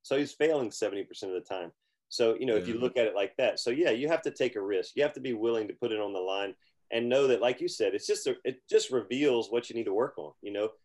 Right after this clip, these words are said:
Speaker 1: And sometimes, you know, what if you're in the Olympics and you run your fastest hundred-meter dash ever and you finish third? Are you a failure? No, you,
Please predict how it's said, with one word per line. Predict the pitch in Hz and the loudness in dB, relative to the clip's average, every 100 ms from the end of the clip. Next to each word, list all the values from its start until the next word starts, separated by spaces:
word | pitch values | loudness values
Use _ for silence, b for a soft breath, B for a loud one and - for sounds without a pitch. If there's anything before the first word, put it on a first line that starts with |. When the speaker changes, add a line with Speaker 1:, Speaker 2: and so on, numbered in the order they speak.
| - | -4
Speaker 1:
And | 143 | -2
sometimes, | 175 190 170 139 151 147 _ _ _ - | 0 0 0 0 0 -4 _ _ _ -2
you | 139 | 4
know, | 135 | 6
what | 143 185 | 6 6
if | 175 | 4
you're | 165 | 2
in | 156 | 2
the | 143 | 2
Olympics | 120 135 143 110 - - _ _ - | 2 2 0 -4 -4 -18 _ _ -6
and | 113 | -2
you | 139 131 | 0 2
run | 135 131 | 2 2
your | 117 | 0
fastest | - 120 135 - 131 - | 0 0 0 0 -4 -2
hundred-meter | 131 127 120 117 | -2 -2 -2 -2
dash | 107 107 95 - - 117 | 0 0 0 -4 -2 4
ever | 120 92 85 _ _ - | 4 2 -8 _ _ -10
and | 110 | -6
you | 131 | -4
finish | 135 123 113 - | -2 -2 -2 0
third? | 170 117 87 _ _ _ _ _ _ - | 2 2 0 _ _ _ _ _ _ -6
Are | 117 | -2
you | 135 135 | 2 2
a | |
failure? | - 135 156 180 135 | 0 0 2 0 0
No, | 143 165 | 0 0
you, | 147 170 | 0 -4